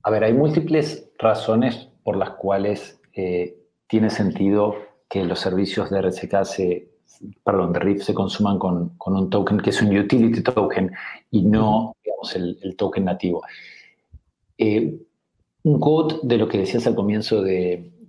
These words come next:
Speaker 1: que te había dicho Dieguito, de, de que en Ethereum estaban combinados el store of value,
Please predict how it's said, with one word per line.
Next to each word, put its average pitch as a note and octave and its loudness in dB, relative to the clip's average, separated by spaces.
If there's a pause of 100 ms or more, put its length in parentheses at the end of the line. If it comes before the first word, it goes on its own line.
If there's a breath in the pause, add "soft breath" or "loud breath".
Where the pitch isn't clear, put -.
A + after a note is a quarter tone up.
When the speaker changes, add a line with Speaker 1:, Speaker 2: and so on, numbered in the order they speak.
Speaker 1:
que - -6
te - -6
había G2 0
dicho G2 -2
Dieguito, F#2 0
de, F2 -2
de A2 -8
que - 0
en G2 0
Ethereum A#2 4
estaban G#2 2
combinados G2+ 2
el F#2 -4
store G#2+ 0
of G2 -4
value, G#2+ 2